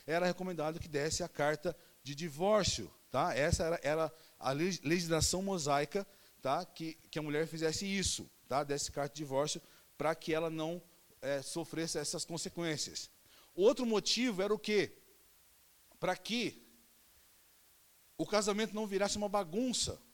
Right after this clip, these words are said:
Por quê? Por, eh, naquela época, o povo entendeu, eles tinham perdido a ideia do sagrado matrimônio. Então, ou seja, eu posso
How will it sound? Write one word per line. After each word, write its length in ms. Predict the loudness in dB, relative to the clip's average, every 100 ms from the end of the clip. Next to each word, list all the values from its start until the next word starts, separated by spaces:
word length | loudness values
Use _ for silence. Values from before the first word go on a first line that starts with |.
| -14
Por 160 | -4 -4
quê? 180 | -2 -4
Por, 140 | -6
eh, 260 | -8 -6 -4
naquela 280 | -2 2 4
época, 200 | 4 2
o 160 | -2
povo 260 | 2 2 2
entendeu, 640 | 0 0 -2 6 6 6
eles 180 | 4 0
tinham 140 | -4
perdido 540 | -2 -2 0 -4 -2 -2
a 40 |
ideia 540 | -2 0 2 4 2 0 -14 -10
do 120 | -4
sagrado 540 | 0 0 0 0 0
matrimônio. 720 | -2 -4 -4 -2 -2 -2 -4 -12 -20 -8
Então, 260 | -2 2
ou 100 | 2
seja, 460 | 2 2 0 -2 -8 -16 -20 -10
eu 140 | 2 2
posso 500 | 2 0 2 0